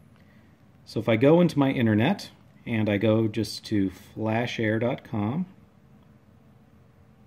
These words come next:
it will take me to this interface, and you can see there are all these folders here that just show what's on the card. Now if we look, uh, here, we're in session one,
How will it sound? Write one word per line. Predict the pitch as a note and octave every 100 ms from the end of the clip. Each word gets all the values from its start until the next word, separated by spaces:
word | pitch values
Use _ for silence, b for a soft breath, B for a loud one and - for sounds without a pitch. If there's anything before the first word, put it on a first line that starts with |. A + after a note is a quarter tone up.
| _ _ _ _ - - _ - - - - - _ _ - _ - -
it | F#2+ G2 D3 C#3+
will | B2
take | A2+ B2 A#2+
me | A#2
to | B2+ - A2
this | A2+ B2+ -
interface, | - G#3+ G3+ - F#2 G2+ - -
and | G#2+ G#2+
you |
can | G#2+ A2+
see | - A#2
there | G#2+ G#2
are | G2+
all | A#2
these | G#2+ G2+
folders | - B2+ B2 A2 G2+ F#2+
here | A2 B2+ G3 b b b -
that | F#2
just | A2
show | - A#2
what's | G#2 G#2+
on | G2+
the |
card. | A2 A3+ F#3+ - - - - b b b b
Now | -
if | G2+ G#2+
we |
look, | G2 A2 A2 - -
uh, | A2 G2
here, | F2+ G#3 A3 G#3 - - -
we're | A#2
in |
session | G2 C3 B2 C3 D3+
one, | F#3+ G3 F#3